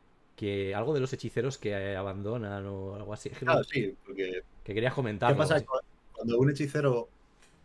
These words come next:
Speaker 2: cu-, cuando tú utilizas magia en el Imperio, estás fuera de colegio, obviamente vas a ser perseguido.
Speaker 1: Ujú.
Speaker 2: por los cazadores de brujas o por propios colegios. Pero ¿qué pasa cuando, por ejemplo, alguien del Colegio del Metal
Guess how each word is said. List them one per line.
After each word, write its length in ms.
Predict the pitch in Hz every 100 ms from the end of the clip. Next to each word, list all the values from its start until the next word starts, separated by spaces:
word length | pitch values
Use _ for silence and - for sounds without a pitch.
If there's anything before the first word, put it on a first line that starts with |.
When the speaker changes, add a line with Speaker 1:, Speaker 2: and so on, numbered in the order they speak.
| -
Speaker 2:
cu-, 160 | 107
cuando 300 | 104 104 110
tú 240 | 104 143 139
utilizas 420 | 143 131 123 120
magia 240 | 113 120 120
en 60 | 104
el 60 |
Imperio, 360 | 98 101 95 90
estás 220 | - 104
fuera 160 | 113 104
de 180 | 101 101
colegio, 360 | 98 104 120
obviamente 300 | 104 101 101
vas 100 | 104
a 40 | 101
ser 180 | 101
perseguido. 540 | 104 101 85 90 85 - _ _ _ _ -
Speaker 1:
Ujú. 220 | 107 98
Speaker 2:
por 100 | 92
los 100 | 92
cazadores 340 | 90 90 90
de 80 | 92
brujas 360 | 95 160 - 151
o 200 | 143 -
por 140 | 107 98
propios 280 | 107 110
colegios. 560 | - 90 - 95 - -
Pero 160 | - 107
¿qué 100 | 131
pasa 240 | 139 143
cuando, 220 | 131 117 98
por 100 | -
ejemplo, 440 | 110 110 113 110 - - -
alguien 300 | 120 123 117
del 140 | 117
Colegio 360 | 104 101 107 120
del 140 | 110
Metal 460 | 107 110 120 139